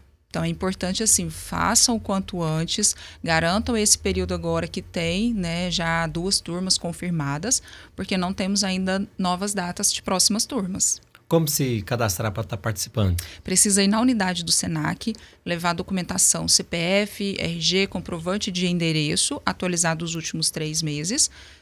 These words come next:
Speaker 1: pra que po-, possamos fazer aí sua matrícula. É importante porque, pra, e é importante ressaltar que,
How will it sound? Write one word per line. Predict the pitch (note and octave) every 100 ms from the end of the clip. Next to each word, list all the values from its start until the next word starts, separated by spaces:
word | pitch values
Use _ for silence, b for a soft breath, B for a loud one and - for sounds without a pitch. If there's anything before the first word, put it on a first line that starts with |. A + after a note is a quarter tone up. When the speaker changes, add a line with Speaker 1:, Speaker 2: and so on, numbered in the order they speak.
| B
Speaker 1:
pra | -
que | F3+
po-, | - E3
possamos | - F3+ - F3 F3
fazer | - F3 F3+
aí | F3+
sua | F#3+
matrícula. | F#3 G#3 - - - B3 - B B B
É |
importante | E3+ F3 F#3 - F3+ G3
porque, | - G3+ - F3 D#3+ - -
pra, | - F3 F3 E3 - -
e | F3
é |
importante | F3 F3 F3+ G3 -
ressaltar | F#3+ - F3 F3+ G3 G#3
que, | - D#3